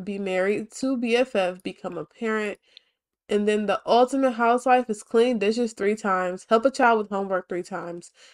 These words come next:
and cook a gourmet meal. Super simple. I really feel like level one is the hardest part because logic and you're not in college,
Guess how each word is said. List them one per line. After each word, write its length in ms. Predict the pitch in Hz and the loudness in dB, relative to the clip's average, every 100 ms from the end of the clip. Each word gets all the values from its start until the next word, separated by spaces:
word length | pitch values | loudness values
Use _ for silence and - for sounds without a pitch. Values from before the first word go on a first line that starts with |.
| _ _ | _ _
and 120 | 254 269 | -2 2
cook 180 | 294 | 0
a 80 | 262 | 2
gourmet 360 | 226 226 214 202 | 4 4 2 -2
meal. 340 | 190 165 175 - | -4 -6 -10 -14
Super 500 | - 349 466 554 494 | -4 6 10 10 8
simple. 600 | - 226 214 170 143 - _ _ _ _ _ | 6 0 0 -2 -4 -10 _ _ _ _ _
I 100 | 233 | 4
really 280 | 233 262 320 | 6 4 2
feel 180 | - 285 | 0 2
like 200 | 269 214 | 4 4
level 280 | 208 233 226 | 2 4 2
one 240 | 214 247 | 2 0
is 120 | 240 | -2
the 120 | 220 190 | -4 -4
hardest 400 | 180 170 170 - | -4 -4 -6 -4
part 360 | 190 160 196 | -2 -2 -4
because 840 | 170 - 196 180 175 175 - - - _ _ _ _ _ _ _ _ _ _ _ | -12 -8 -2 0 0 -4 -10 -20 -20 _ _ _ _ _ _ _ _ _ _ _
logic 720 | 185 185 226 254 285 269 262 _ - _ _ _ _ _ _ _ _ _ _ _ _ _ _ - | -4 2 2 2 0 0 -2 _ -20 _ _ _ _ _ _ _ _ _ _ _ _ _ _ -2
and 140 | 214 | 0
you're 100 | 226 | 2
not 180 | 226 208 | 2 0
in 100 | 190 | -2
college, 560 | 214 220 220 208 202 | 0 4 4 2 -2